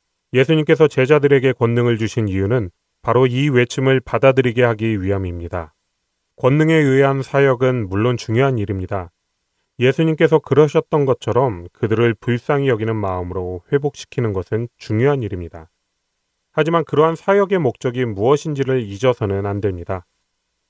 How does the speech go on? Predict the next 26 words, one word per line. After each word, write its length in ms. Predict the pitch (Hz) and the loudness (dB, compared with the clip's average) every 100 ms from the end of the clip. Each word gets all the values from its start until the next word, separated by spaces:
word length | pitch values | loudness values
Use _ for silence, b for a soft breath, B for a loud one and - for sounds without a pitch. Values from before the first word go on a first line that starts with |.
| _ | _
팔 140 | 160 | -2
절에서 380 | 156 170 156 160 | 0 2 2 2
이야기하는 540 | 143 143 135 135 135 131 | 2 2 2 2 0 -2
기적의 380 | - 113 120 | -4 -2 -2
사역들은 720 | 127 131 127 - 127 131 95 87 | 0 -2 -2 -2 0 0 -4 -6
모두 560 | 92 113 120 101 113 90 _ _ _ | -2 -2 -2 -4 -6 -8 _ _ _
칠 220 | - 180 | -6 -6
절의 440 | - 156 135 131 131 | -2 0 2 0 0
천국 440 | - 180 170 165 _ | -4 -6 -4 -6 _
복음으로 500 | 120 117 143 135 131 | -2 -2 0 -2 0
연결되지 540 | 98 98 104 98 92 | -2 0 0 0 -2
않으면 440 | 98 85 85 92 90 _ _ | -4 -4 -8 -10 -12 _ _
아무런 560 | 98 95 98 101 107 | -6 -4 -2 -2 -4
의미가 440 | 107 104 107 107 110 | -4 -2 -2 -2 -4
없습니다. 560 | 101 - 92 85 82 _ _ _ _ _ _ _ _ - | -4 -6 -12 -10 -12 _ _ _ _ _ _ _ _ -2
복음 220 | 127 143 | 0 2
없이는 400 | 147 - 147 147 | 2 0 0 0
사역은 500 | - 170 160 143 139 | 0 2 2 2 -2
아무런 500 | 98 113 127 131 127 | -2 -2 2 0 0
의미가 380 | 117 117 123 120 | -4 -2 -2 -2
없습니다. 560 | 104 - 95 90 98 - _ _ _ _ | -4 -4 -8 -6 -8 -10 _ _ _ _
매일 380 | - 104 110 139 | -4 0 0 0
교회에서 640 | 131 131 135 123 127 98 85 - | -2 0 0 2 -2 -2 -6 -4
혹은 320 | 160 175 151 | -2 0 -2
그 160 | - 190 | -4 -2
어디에서라도 920 | 113 104 165 170 - 123 98 151 127 | 0 0 0 -2 -2 -4 -4 -2 -2